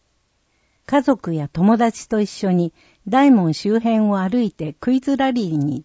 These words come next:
挑戦しよう。期日、九月二十七日土曜日、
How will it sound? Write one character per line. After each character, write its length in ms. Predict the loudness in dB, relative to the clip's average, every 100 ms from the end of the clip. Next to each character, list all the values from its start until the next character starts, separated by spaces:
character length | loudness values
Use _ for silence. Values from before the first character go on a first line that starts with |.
| -6
挑 220 | -2 -2
戦 320 | 2 2 2
し 200 | -2 -6
よ 280 | -6 -8 -14 _ _ _ _ _ _ _ _ _ _
う。 40 |
期 160 | -4 -2
日、 400 | -2 -6 -12 -16 _ _ _ _ _ 0
九 140 | 4
月 300 | 4 4 0
二 200 | 4 4
十 320 | 2 -6 -6
七 360 | -10 -16 -4 0
日 420 | 0 -2 -10 -10
土 200 | -2 2
曜 260 | 4 2 -2
日、 180 | -8